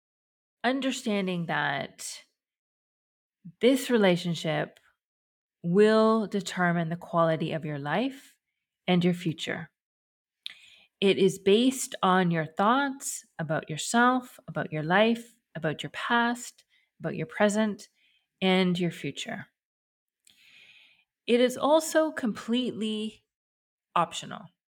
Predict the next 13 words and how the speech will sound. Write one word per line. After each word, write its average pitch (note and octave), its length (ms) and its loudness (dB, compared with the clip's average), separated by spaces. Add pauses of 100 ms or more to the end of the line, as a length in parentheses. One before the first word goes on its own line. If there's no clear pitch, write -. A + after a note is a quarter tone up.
(540)
And F3+ 120 -6
by G3 160 2
optional, A#3 560 0
I G3 100 -2
mean E3+ 560 -6 (720)
you A#3 240 0
can C4 200 -2
think G3+ 440 0
whatever F3+ 500 2
you F3 280 4
want D#3 800 0 (500)
about E3+ 300 4
yourself, G3+ 840 -2